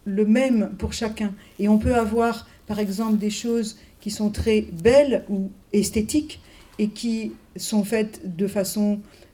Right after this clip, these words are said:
euh, un peu mécanique ou, ou bien pour l'attente de l'autre,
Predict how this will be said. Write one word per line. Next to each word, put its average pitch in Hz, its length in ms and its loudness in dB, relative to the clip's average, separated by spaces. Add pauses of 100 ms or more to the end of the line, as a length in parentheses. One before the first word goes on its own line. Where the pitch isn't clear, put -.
euh, 190 500 -2 (480)
un 202 80 -2
peu 196 180 0
mécanique 214 680 4
ou, 196 260 -2
ou 190 120 -4
bien 202 360 0 (100)
pour 269 320 -2 (360)
l'attente 208 680 0
de 190 100 0
l'autre, 254 460 0